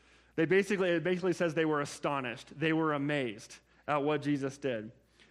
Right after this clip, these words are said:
Flash forward to this story. On this night, their response was different. It doesn't say they were astonished. It said they worshiped him. So what's the difference between being astonished, being amazed,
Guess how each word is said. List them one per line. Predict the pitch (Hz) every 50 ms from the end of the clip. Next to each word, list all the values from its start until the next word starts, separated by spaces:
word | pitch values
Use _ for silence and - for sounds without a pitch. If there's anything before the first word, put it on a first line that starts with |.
| _ _ _ _ _ _
Flash | - 151 156 165 156 -
forward | - 185 170 170 165 160 156 -
to | - 156
this | 147 151 147 -
story. | - 139 127 120 117 113 131 - - _ _ _ _ _ _ _ _ -
On | - 147 143 151
this | 151 185 214 202 - -
night, | 175 160 160 151 147 143
their | 147 143
response | 143 143 139 - - - 151 147 147 - -
was | 151 143 135
different. | 120 143 139 - - 120 110 104 - -
It | - 139
doesn't | 139 156 165 202 214 170
say | - 208 208
they | 196 190 185
were | 185 185 185 180
astonished. | 170 - - - 190 185 180 170 147 127 127 131 - - - - - - - - -
It | - 147 143 123
said | - - 170 160 156 156 151 147 - 131 127
they | 143 143 147 147 151 156 156 151 147 - - - _ -
worshiped | - 123 127 139 147 151 160 156 - - 165 156 151 - - - - - _
him. | - 120 107 101 107 - - _ _ _ _ _ _ _ _ _ _ _ _ _ _ _ _ _ _ _ _ _ _ _ _ _ -
So | - 160
what's | 151 165 196 220 - -
the | 220 208
difference | 220 208 - 214 196 185 -
between | - 170 - - 180 175 160
being | 170 165 151 139
astonished, | 131 - - - 170 170 185 202 202 208 202 190 - -
being | 165 160 151 147
amazed, | 143 147 156 156 160 160 165 165 165 160 -